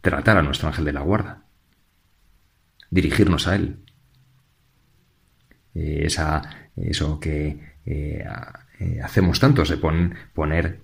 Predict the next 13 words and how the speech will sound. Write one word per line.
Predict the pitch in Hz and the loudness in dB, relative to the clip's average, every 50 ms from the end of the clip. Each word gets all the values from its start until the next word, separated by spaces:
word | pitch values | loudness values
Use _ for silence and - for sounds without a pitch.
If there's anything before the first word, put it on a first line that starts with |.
| - | -2
un | - 95 87 | 0 4 6
nombre | 87 110 135 131 - 80 76 | 8 8 10 10 10 8 6
a | 76 | 4
nuestro | 82 82 85 - - 85 | 2 0 0 0 0 0
ángel | 87 - 101 95 | 0 2 2 2
de | |
la | 82 76 | 2 4
guarda, | 78 104 139 156 87 - | 4 4 4 4 4 2
pues | - - - | 0 -4 -6
para | - - 78 78 76 76 - - - - - _ _ | -4 -4 -2 -2 -2 -4 -8 -12 -18 -20 -20 _ _
tratarle | - 80 80 - 101 92 78 78 - | -2 -2 0 2 2 2 2 2 2
con | - 98 90 | 2 2 2
confianza | 90 87 80 76 - - 90 87 90 - 98 110 127 | 2 2 0 0 2 2 2 2 2 0 -2 -4 -4